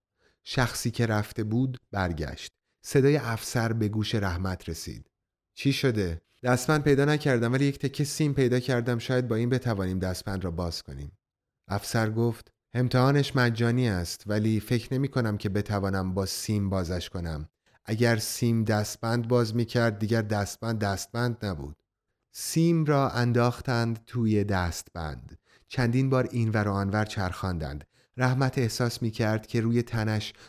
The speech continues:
دارند یک عمل جراحی انجام می‌دهند که درد ندارد، فقط صدا دارد. مثل موقعی که یکی از دوستانش عمل انحراف بینیش را برای رحمت تعریف کرده بود.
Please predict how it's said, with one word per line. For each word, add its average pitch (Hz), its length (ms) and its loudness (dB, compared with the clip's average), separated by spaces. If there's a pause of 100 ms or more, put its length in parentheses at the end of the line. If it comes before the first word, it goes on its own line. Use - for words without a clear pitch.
(120)
دارند 123 300 2
یک 123 200 0
عمل 113 340 2
جراحی 101 640 0
انجام 87 360 -2
می‌دهند 82 560 -4 (240)
که 170 120 -2
درد 139 420 0
ندارد، 85 580 -2 (200)
فقط 120 380 -4
صدا 98 500 -2
دارد. 67 540 -10 (680)
مثل 151 340 2
موقعی 135 480 4
که 147 140 -2
یکی 135 420 2
از 123 180 2
دوستانش 123 680 0
عمل 113 400 2
انحراف 107 600 0
بینیش 107 840 2
را 104 80 0
برای 95 320 0
رحمت 90 440 -2
تعریف 90 340 -4
کرده 85 340 -2
بود. 80 320 -6